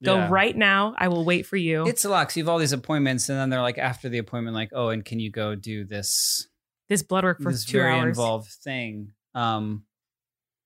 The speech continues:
Speaker 1: It's
Speaker 2: but
Speaker 1: just a
Speaker 2: yeah,
Speaker 1: lot.
Speaker 2: it's
Speaker 1: I
Speaker 2: a
Speaker 1: never knew there was this
Speaker 2: Right.
Speaker 1: much that goes into pregnancy.
Speaker 2: I'm
Speaker 1: I never
Speaker 2: grateful
Speaker 1: knew
Speaker 2: for
Speaker 1: it.
Speaker 2: it all 'cause it's helping us get through this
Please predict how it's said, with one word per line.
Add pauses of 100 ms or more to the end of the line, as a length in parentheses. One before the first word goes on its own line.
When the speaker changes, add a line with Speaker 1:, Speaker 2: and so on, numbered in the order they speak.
(460)
Speaker 1:
It's
Speaker 2:
but
Speaker 1:
just
a
Speaker 2:
yeah,
Speaker 1:
lot.
Speaker 2:
it's
Speaker 1:
I
Speaker 2:
a
Speaker 1:
never
knew
there
was
this
Speaker 2:
Right.
Speaker 1:
much
that
goes
into
pregnancy.
Speaker 2:
I'm
Speaker 1:
I
never
Speaker 2:
grateful
Speaker 1:
knew
Speaker 2:
for
Speaker 1:
it.
Speaker 2:
it
all
'cause
it's
helping
us
get
through
this